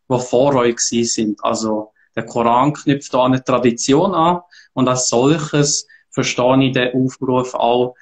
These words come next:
das Fasten ernst zu nehmen und auch in Austausch eben zu treten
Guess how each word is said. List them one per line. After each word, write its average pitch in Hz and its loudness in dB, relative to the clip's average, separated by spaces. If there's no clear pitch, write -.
das 120 -2
Fasten - -4
ernst - -2
zu 147 2
nehmen 147 2
und 160 2
auch 131 2
in 127 2
Austausch 170 -2
eben 147 -2
zu - -8
treten 131 -2